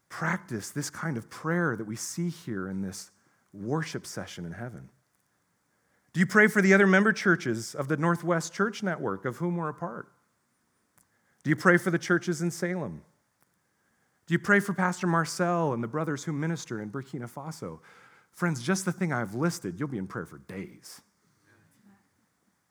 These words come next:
Do you pray like those saints in Revelation six for God's justice against hypocrisy and persecution and injustice?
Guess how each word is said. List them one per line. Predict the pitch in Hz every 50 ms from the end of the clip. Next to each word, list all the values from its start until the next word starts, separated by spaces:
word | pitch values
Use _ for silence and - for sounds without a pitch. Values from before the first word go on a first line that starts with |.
| _ _ _ _ _ _ _ _ _ _ -
Do | 135
you | 185 202
pray | - - 214 208 233 240 220
like | 170 156 170 -
those | 185 185 175 180
saints | - 196 202 202 196 202
in | 175 156
Revelation | 156 170 165 180 185 185 175 180 170 165
six | 156 - - 185 190 185 -
for | - - 139
God's | 135 170 165 170 156 139 131
justice | 135 180 185 180 - - 147 - -
against | 143 135 160 165 156 - -
hypocrisy | - - - 165 165 175 175 - 175 156 - - 127 110
and | 110 113 113
persecution | - 175 170 - - 160 165 - 202 202 175 - - 123
and | 120 135
injustice? | 143 135 156 175 180 175 - - 113 98 -